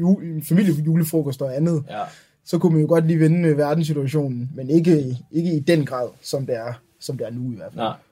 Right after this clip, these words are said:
Speaker 2: Og du siger også noget med noget skolepolitik. Har du været elevrådsformand, eller hvad er det for noget?
Speaker 1: Jamen, øh,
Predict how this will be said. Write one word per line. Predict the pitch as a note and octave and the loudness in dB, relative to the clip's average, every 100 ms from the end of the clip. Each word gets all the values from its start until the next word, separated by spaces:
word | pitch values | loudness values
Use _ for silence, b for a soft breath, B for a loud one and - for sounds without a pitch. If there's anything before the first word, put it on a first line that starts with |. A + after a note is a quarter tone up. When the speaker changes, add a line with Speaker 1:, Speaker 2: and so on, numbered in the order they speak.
| _ _ | _ _
Speaker 2:
Og | A#2+ | -10
du | |
siger | A#2 E3 | 0 2
også | D#3+ | 4
noget | D#3 D#3 | 4 4
med | |
noget | D#3 A#2 | 4 2
skolepolitik. | - F#3 D#3+ A#2+ B2 | 0 -2 0 -6 -8
Har | A#2+ | -8
du | G#2+ | -4
været | A2 A#2+ | -4 -6
elevrådsformand, | A#2 D3+ E3 C#3+ - A2+ A2+ G#2+ | -6 -4 -4 -6 -6 -6 -6 -8
eller | G#2+ | -6
hvad | A#2+ B2 | -6 -4
er | A#2+ | -6
det | C3 | -8
for | |
noget? | C3 D#3+ | -2 0
Speaker 1:
Jamen, | F3 F3 | 0 0
øh, | F3+ E3+ E3 F3 D#3+ | 2 4 4 2 -4